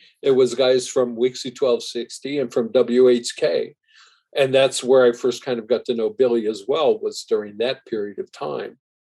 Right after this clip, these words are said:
When it became a national show and, and changed the name from the Big Five to Upbeat, that's when Don Webster took over the hosting.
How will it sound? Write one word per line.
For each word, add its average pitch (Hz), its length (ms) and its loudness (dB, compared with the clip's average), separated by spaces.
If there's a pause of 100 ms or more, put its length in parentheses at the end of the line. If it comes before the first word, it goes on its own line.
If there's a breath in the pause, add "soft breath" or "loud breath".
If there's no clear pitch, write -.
(300)
When 131 200 4
it 127 100 2
became 135 340 2
a 123 60 4
national 123 640 0
show 104 580 -2 (200)
and, 113 260 -6
and 104 260 -6
changed 123 340 0
the 117 40 -4
name 113 200 0
from 107 200 0
the 101 60 -12
Big 123 300 2
Five 120 340 2
to - 180 -4
Upbeat, 110 580 -6 (460)
that's 127 280 0
when 123 160 0
Don 113 300 -2
Webster 113 400 -2
took - 300 -4
over 107 200 -6
the - 160 -10
hosting. - 540 -10